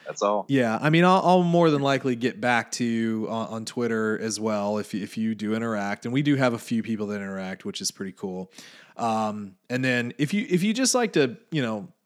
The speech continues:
Speaker 2: let us know what you're thinking of the episodes, or if you have any topics that you'd like us to discuss, by any means, go ahead and email it to us T C plan podcast at gmail dot com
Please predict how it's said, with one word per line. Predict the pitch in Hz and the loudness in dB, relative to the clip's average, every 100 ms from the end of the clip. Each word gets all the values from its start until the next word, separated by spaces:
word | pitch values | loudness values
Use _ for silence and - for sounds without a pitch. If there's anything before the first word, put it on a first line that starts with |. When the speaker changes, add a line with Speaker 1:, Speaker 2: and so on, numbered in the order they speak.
| _ | _
Speaker 2:
let | 156 226 | -2 0
us | 220 147 | 0 2
know | 147 143 | 2 4
what | 135 135 | 4 0
you're | 123 | -2
thinking | 117 127 | -6 -4
of | 120 | -2
the | 110 113 | -2 -2
episodes, | 117 - 120 113 107 | -2 -2 0 0 0
or | 110 | -4
if | 107 | -4
you | 110 | 0
have | 127 123 | 2 2
any | 117 | -2
topics | 107 - 110 110 123 - | -6 -2 -2 0 -2 -2
that | 117 | -2
you'd | 113 113 | -4 -2
like | 113 117 | -2 -2
us | 110 95 - | -6 -4 -6
to | 117 | -6
discuss, | 104 - 120 110 - - _ _ _ | -4 -4 -2 -2 -2 -8 _ _ _
by | 113 135 143 | -4 0 2
any | 135 | 0
means, | 127 117 113 104 - - - - _ _ _ - | -2 -4 -4 -6 -10 -20 -20 -20 _ _ _ -2
go | 147 147 | 4 4
ahead | 156 143 | 4 2
and | |
email | 131 120 117 117 | 0 0 0 0
it | - | -2
to | 123 117 | 0 0
us | 110 - - _ _ _ _ _ _ - | 0 -4 -6 _ _ _ _ _ _ -4
T | 143 | -2
C | 131 139 | 0 -2
plan | 127 127 127 | -2 -2 -2
podcast | 123 120 117 113 120 110 | 0 2 2 0 0 0
at | - | -4
gmail | 110 117 117 113 | -4 -4 -2 -2
dot | 110 110 - | 0 -2 -4
com | 120 113 113 107 | -6 -4 -4 -6